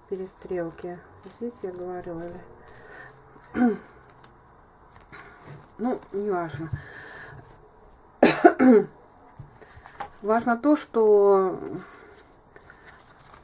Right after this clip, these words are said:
многие солдаты не будут понимать, что происходит и куда нужно стрелять, как с завязанными глазами.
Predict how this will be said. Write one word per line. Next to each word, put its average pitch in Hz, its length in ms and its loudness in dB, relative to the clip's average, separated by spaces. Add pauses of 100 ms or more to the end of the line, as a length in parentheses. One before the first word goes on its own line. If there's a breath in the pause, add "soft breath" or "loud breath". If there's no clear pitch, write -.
(320)
многие 208 720 6
солдаты 214 720 2 (420)
не 202 160 -2
будут 233 280 -4
понимать, 220 560 0 (180)
что 220 200 -2
происходит 220 720 -2
и 202 40 -8
куда 220 420 -2 (1700 loud breath)
нужно 208 340 2
стрелять, 202 540 0 (1160)
как 190 200 -6
с 185 40 -10
завязанными 208 640 2
глазами. 185 600 0